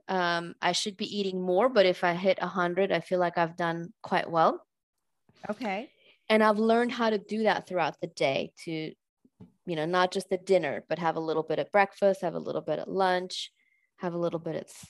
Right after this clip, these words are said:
Speaker 1: you know, snack. So I think the intentional eating, um, is, has been really, really big.
Speaker 2: That's a big
Speaker 1: Yeah.
Speaker 2: one. That's
Speaker 1: Mm-hmm.
Speaker 2: a big one. It's interesting how we can go through our lives, like, day to day and be like zombies,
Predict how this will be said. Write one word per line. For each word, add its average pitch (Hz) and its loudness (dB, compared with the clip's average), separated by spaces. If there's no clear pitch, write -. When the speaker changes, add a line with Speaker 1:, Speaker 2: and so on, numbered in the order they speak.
Speaker 1:
you 156 -10
know, 139 -8
snack. 180 -2
So 214 6
I 190 6
think 220 -4
the 220 2
intentional 196 -4
eating, 151 -10
um, 151 -6
is, 151 -10
has 151 -10
been 147 -8
really, 180 -2
really 151 -2
big. 120 4
Speaker 2:
That's 202 -2
a 285 2
big 175 -2
Speaker 1:
Yeah. - -10
Speaker 2:
one. 151 -12
That's 208 6
Speaker 1:
Mm-hmm. 170 4
Speaker 2:
a 160 -12
big 165 -12
one. 156 -4
It's - -2
interesting 240 0
how 196 2
we 196 2
can 202 0
go 185 4
through 220 0
our 175 4
lives, 180 8
like, 170 2
day 175 4
to 180 6
day 170 4
and 170 4
be 175 4
like 165 2
zombies, 147 -4